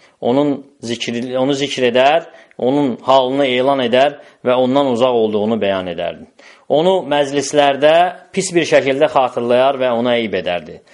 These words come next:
Hətta onların, yəni bidət əhlinin məzhəblərinin, pis məzhəblərindən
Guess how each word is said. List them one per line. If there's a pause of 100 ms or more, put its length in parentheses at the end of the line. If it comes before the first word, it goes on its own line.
(340)
Hətta
onların,
yəni
bidət
əhlinin (460)
məzhəblərinin,
pis
məzhəblərindən